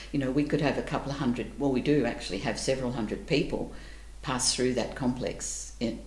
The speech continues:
every week. And, um, so having someone there in our office available who is so, um, exceptional at their job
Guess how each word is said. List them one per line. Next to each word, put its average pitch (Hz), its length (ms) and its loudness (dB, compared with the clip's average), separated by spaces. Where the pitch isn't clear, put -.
every 117 240 2
week. 123 440 2
And, 117 340 2
um, 117 300 0
so 120 600 6
having 135 300 4
someone 120 360 2
there 113 320 4
in 120 200 2
our 113 180 2
office 110 360 -2
available 113 640 0
who 127 180 4
is 107 180 2
so, 113 460 4
um, 95 320 -4
exceptional 117 680 0
at - 200 -4
their 107 260 4
job 113 400 2